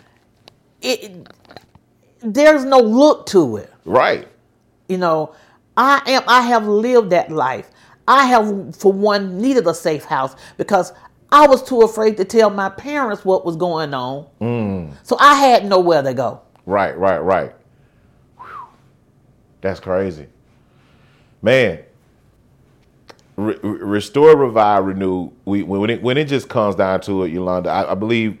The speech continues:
Speaker 2: I'm, thank you for coming on to the show. Thank you for sharing the narrative, and thank you for, um, sh-, sharing the story of domestic violence, letting us know what the face of domestic violence is. It's not just happening in the projects.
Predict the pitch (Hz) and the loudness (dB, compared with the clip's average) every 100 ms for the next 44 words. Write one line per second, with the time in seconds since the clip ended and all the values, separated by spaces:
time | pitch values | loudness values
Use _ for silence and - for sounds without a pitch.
0 | - 92 95 - 135 156 151 123 98 92 | -8 -8 -8 -4 0 0 0 -8 -10 -6
1 | 117 104 98 92 - 82 80 92 80 80 | -4 -2 -2 -4 -6 -10 -4 -2 -2 -4
2 | - _ _ 117 139 139 135 117 104 - | -12 _ _ -2 -2 -4 -8 -6 -6 -4
3 | 104 95 87 92 101 95 87 80 87 - | -4 -4 -6 -4 -2 -2 -4 -8 -6 -2
4 | 123 139 135 123 117 101 92 - _ _ | -2 -2 -8 -6 -2 0 0 -4 _ _
5 | _ _ _ 101 101 95 90 - _ _ | _ _ _ -2 0 0 -4 -10 _ _
6 | - 113 - - - 139 139 120 101 - | -18 -16 -16 -14 -2 2 2 2 -4 0
7 | 120 110 85 - - 104 110 95 92 92 | 2 2 0 -6 0 2 4 2 -2 -2
8 | 101 98 85 95 87 80 92 107 156 156 | -2 -4 -4 -4 -4 -6 -2 4 4 2
9 | 117 101 113 131 104 101 90 82 92 90 | -4 -2 0 0 -2 -2 -2 -4 -4 -4
10 | 87 80 82 78 76 78 92 95 104 123 | -6 -4 -2 -4 -6 -8 -6 -6 -2 -2
11 | - 123 117 123 110 107 101 113 113 80 | -2 -4 -2 -4 -4 -6 -6 -4 -2 -4
12 | 71 73 80 - - | -4 -10 -12 -12 -20